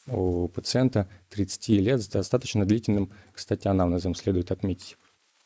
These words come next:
Далее оценка протяжённости. А, стоит, да, <clears throat> высказать, э, точнее, продемонстрировать возможности магнитно-резонансной томографии в оценке протяжённости, а, опухолевого поражения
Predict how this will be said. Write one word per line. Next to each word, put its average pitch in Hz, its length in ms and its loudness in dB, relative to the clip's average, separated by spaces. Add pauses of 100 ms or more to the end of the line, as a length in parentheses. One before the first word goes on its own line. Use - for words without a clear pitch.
(640)
Далее 143 320 6
оценка 120 480 0 (120)
протяжённости. 107 800 -2 (400)
А, 98 240 2
стоит, 107 360 0
да, 101 520 2
<clears throat> 151 600 2
высказать, 104 840 0
э, 98 180 4 (140)
точнее, - 260 -2
продемонстрировать 107 720 2
возможности 104 540 2
магнитно-резонансной 98 800 0 (300)
томографии 110 520 2
в 104 60 2
оценке 131 320 0
протяжённости, 107 760 0 (400)
а, 90 340 2
опухолевого 104 540 2
поражения 107 600 2